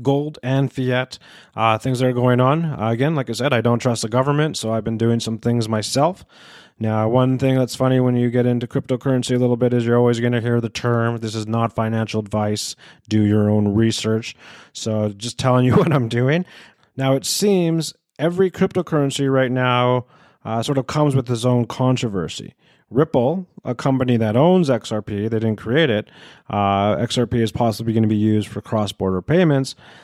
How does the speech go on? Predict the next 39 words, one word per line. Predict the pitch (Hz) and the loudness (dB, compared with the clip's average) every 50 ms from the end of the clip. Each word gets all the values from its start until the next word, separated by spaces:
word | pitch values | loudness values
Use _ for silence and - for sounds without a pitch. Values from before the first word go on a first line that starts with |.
| - _ _ _ _ - | -20 _ _ _ _ -6
has | - 131 127 123 | -6 -4 -2 0
been | 117 131 123 | 2 2 4
an | 123 120 123 | 4 4 4
ongoing | 127 131 131 131 123 123 120 120 117 117 | 4 4 4 4 4 4 4 4 4 4
battle | 110 117 113 113 113 113 113 113 110 | 2 2 2 2 2 2 2 2 2
with | 107 107 107 107 104 104 - | 2 2 2 2 0 -2 -2
the | - - | -6 -10
corrupt | - - - 117 117 110 - - | -8 -2 -2 0 0 -2 -4 -6
S | - 101 101 - - - | -8 -8 -8 -8 -8 -8
E | 98 98 | -8 -6
C | - - - 170 190 196 202 196 196 _ _ - _ _ _ - | -4 -2 0 2 2 2 2 0 -4 _ _ -20 _ _ _ -4
that | - 113 110 - | -4 -4 -2 -2
states | - - - 117 113 107 - - | -4 -2 0 2 0 0 -2 -4
X | - 113 107 - - | -8 -8 -6 -4 -4
R | 110 101 | -4 -4
P | - - 110 107 | -2 -2 0 0
has | 104 104 98 95 95 | 0 0 -2 -4 -4
been | - 104 | -6 -4
sold | 95 - - 107 101 95 | -4 -2 -2 -2 -2 -2
by, | 87 92 92 92 90 - | -4 -4 -4 -6 -6 -8
like, | - - 101 - | -10 -14 -14 -10
a | - 98 | -10 -10
security. | - 95 - - 151 151 135 104 82 - _ _ _ _ _ _ _ _ _ 110 | -10 -8 -2 0 2 2 2 2 -2 -6 _ _ _ _ _ _ _ _ _ -2
Bitcoin, | 135 185 - - - 180 185 180 185 190 196 196 185 | -2 -2 -2 0 0 2 2 2 2 0 0 0 0
it | 147 | 0
gets | 123 131 120 110 - - - | 0 -2 -4 -4 -6 -8 -6
attacked | - 117 113 - - 135 127 131 131 - - | -6 -6 -4 -4 -4 -4 -4 -4 -6 -8 -10
for | - - 120 | -6 -4 -2
using | 113 113 117 113 107 107 107 107 104 | 0 2 2 2 2 0 -2 -4 -4
too | - - - 151 143 | -6 -4 -4 -2 0
much | 135 123 120 - | 0 -2 -2 -2
energy | - 120 139 156 165 156 156 165 180 208 208 _ - - - - _ - | -2 -2 0 0 0 0 0 -2 -4 -4 -6 _ -16 -20 -20 -20 _ -4
with | 123 123 113 | -2 -2 -2
the | - 110 | -2 -4
computers | - - 120 104 - 143 165 175 160 160 156 156 139 135 | -6 -4 -4 -2 2 2 4 4 4 4 2 2 2 0
it | 117 92 | -2 0
uses | 127 131 131 123 127 123 117 - | 2 2 2 2 0 -2 -2 -4
to | - 117 | -4 -2
mine. | 120 120 120 123 131 147 170 190 202 | 0 2 2 2 2 0 0 -2 -4